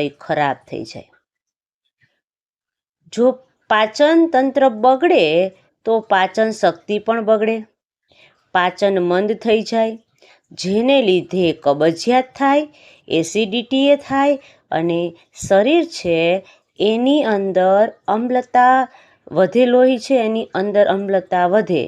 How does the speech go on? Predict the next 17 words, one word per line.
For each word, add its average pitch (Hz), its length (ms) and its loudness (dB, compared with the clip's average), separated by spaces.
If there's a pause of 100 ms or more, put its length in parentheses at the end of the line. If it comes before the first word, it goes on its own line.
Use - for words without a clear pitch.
(600)
અને 151 240 -4 (200)
લોહી 180 520 2
છે 170 260 -4 (280)
એ 220 80 0 (120)
દૂષિત 208 540 -2 (100)
પણ 165 400 0
થાય, - 260 -6 (960)
જેને 214 640 -2
લીધે, 170 440 -2 (120)
મિત્રો, 160 400 -4 (180)
ભવિષ્યમાં 170 960 -2
કોલેસ્ટ્રોલ, 175 880 0 (400)
ખરાબ 196 440 0
કોલેસ્ટ્રોલ 160 640 -2
છે 165 240 -4 (580)
એ 170 100 0 (200)
જમા 165 580 -6